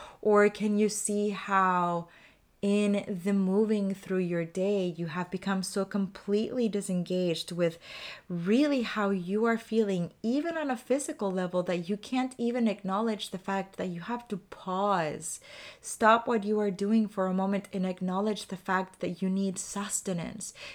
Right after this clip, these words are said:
you need nourishment. And I don't even just mean that in a physical way. Perhaps you have had such a long and challenging day that you are feeling absolutely depleted and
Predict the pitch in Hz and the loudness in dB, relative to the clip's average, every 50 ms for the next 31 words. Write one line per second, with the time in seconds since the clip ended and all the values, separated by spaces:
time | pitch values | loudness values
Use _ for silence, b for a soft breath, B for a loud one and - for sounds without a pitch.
0 | B B - 214 220 214 220 226 233 233 226 - - 220 190 185 180 190 196 208 | B B 4 6 6 8 8 8 8 8 6 4 2 -2 0 0 0 2 2 2
1 | 220 214 190 175 - 185 175 160 147 - - 220 240 254 262 262 240 233 226 220 | 2 2 0 -2 -4 -6 -6 -6 -6 -4 -2 0 0 0 0 2 4 4 4 4
2 | 214 196 208 196 - 202 202 202 196 190 180 170 156 147 - - - - 214 254 | 2 0 -2 -4 -2 -2 -2 0 0 -2 -2 -4 -6 -6 -10 -10 -4 -2 -2 -2
3 | 247 - 240 233 - 165 156 156 - - - - - - B B B B B B | 0 -2 -4 -4 -4 -6 -6 -6 -8 -10 -8 -8 -10 -10 B B B B B B
4 | B B 214 190 185 226 247 247 - - 262 269 254 254 247 240 - 220 226 220 | B B -4 0 4 4 4 4 2 -2 0 0 2 2 2 0 0 0 2 2
5 | 214 220 - - 220 208 202 208 - B B B B B B - 226 214 208 208 | 0 0 -2 0 2 2 2 0 -2 B B B B B B 0 2 2 2 2
6 | 208 202 190 185 185 196 202 208 214 214 214 208 208 208 208 220 220 B B B | 0 0 -2 -2 -2 0 2 4 4 4 4 4 4 2 0 -2 -4 B B B
7 | B B - 208 202 196 202 196 - - - - - - - - - 220 226 254 | B B -2 0 2 2 2 -2 -6 -6 -4 -4 -4 -2 -4 -4 -2 2 4 4
8 | 247 247 240 226 214 185 180 185 180 175 170 165 160 170 165 160 160 156 156 160 | 6 6 6 6 4 4 2 0 0 2 0 0 0 0 0 2 2 2 2 0
9 | - - 190 175 190 190 185 180 180 185 - - - 214 226 220 220 208 202 190 | -2 -2 0 0 2 4 4 2 2 0 -4 -6 2 2 4 4 4 2 0 0
10 | - - - - 208 226 226 - - - - 233 214 202 202 214 208 - - 196 | -4 -8 -6 -4 -2 -2 -2 -4 -6 -4 0 0 0 2 2 2 0 0 0 0
11 | 202 196 175 - 180 170 - - - - 202 214 220 220 226 214 214 214 208 208 | 0 0 0 -2 -6 -8 -8 -16 -14 -6 -2 -2 0 2 2 2 2 2 2 0
12 | 226 B B B B B B B - 202 190 185 - | -2 B B B B B B B 0 2 2 2 0